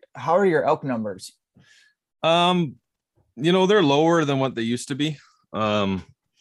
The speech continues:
Speaker 2: we've had a lot of forest fire up here.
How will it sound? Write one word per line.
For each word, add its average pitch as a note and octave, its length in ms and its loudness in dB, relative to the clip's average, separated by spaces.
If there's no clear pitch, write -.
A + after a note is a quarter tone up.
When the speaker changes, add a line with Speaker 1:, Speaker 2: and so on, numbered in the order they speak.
Speaker 2:
we've A#2 260 -2
had B2 140 2
a - 20 0
lot A#2 140 2
of G#2 80 -6
forest A2 300 -4
fire A#2 320 -2
up A2+ 160 -10
here. A#2+ 320 -4